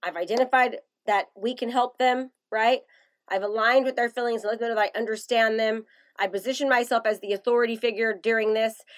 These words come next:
and now I've given them the solution. I have moved a cold seller, meaning this person might be thinking about selling, but when I'm saying it's a great time to sell because interest rates are low and inventory is low, which means you're gonna get a great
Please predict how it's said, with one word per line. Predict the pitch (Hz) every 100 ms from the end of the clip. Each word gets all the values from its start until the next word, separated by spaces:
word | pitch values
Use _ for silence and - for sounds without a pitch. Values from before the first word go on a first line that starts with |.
| -
and | 190 196
now | 214 226
I've | 220 214
given | 214 202
them | 202 196
the |
solution. | 185 196 190 180 160 -
I | 175 226
have | 285 254
moved | 269 247
a | 214
cold | - 269 285 294 240
seller, | 277 220 190
meaning | 202 196 190 - _ _
this | 196 320 330 _
person | - 294 - 247
might | 233 254 -
be | 233
thinking | 220 233 240
about | 254 247 240
selling, | 254 254 247
but | -
when | 202
I'm | 214 269
saying | 269 262 233
it's | 220
a | 175
great | 214 -
time | 233 208
to |
sell | 175 214 233 240
because | 233 180 -
interest | 214 226 226
rates | 208 196
are | 180
low | 196 220
and | 202
inventory | 202 208 214 214
is | 196
low, | 214
which | 202 -
means | 190 180
you're | 185
gonna | 185 175
get | 175
a |
great | 151 170 202 -